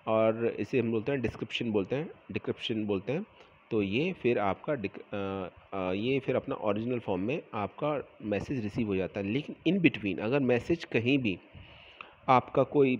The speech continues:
देख लेता है, कोई भी पर्सन किसी भी तरीके से, हैकर भी कोई भी, तो फिर उसमें उस मैसेज, चूँकि वो मैसेज, अ, unreadable format में होगा,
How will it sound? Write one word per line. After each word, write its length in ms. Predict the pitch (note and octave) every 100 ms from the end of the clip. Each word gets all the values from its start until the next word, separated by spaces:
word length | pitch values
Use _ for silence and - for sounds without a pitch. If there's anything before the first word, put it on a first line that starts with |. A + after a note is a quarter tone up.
| - - _ _ _ _ _ _ - -
देख 380 | A#2 A2 A#2+ B2
लेता 200 | A#2 A2
है, 40 | G#2+
कोई 200 | A2 G#2+
भी 60 |
पर्सन 440 | G2+ G2 - A#2 D3+ _ _ _ _ -
किसी 240 | B2 G3
भी 120 | F3+
तरीके 440 | D#3 A#2 F#2+ F#2 F2
से, 280 | G2 G#2+ C#3 - A2+
हैकर 280 | G#2+ -
भी 180 | G2+ G2
कोई 200 | - F#2+
भी, 140 | F2+ B2
तो 340 | D3 C#3 E3+ - - - - _ -
फिर 220 | G3+ G3 -
उसमें 320 | D3 - D3+ D3+
उस 220 | C3+ C#3
मैसेज, 400 | A#2+ - B2+ -
चूँकि 200 | - -
वो 100 | B2+
मैसेज, 320 | A#2 A2+ A#2+ - - - - - - - C3
अ, 420 | A#2 G#2+ G#2 D#2+ -
unreadable 460 | C#3+ E3 D#3 C#3+
format 400 | B2 A#2+ G#2+ G2
में 100 | F#2+
होगा, 340 | F#2 F#2+ D#3+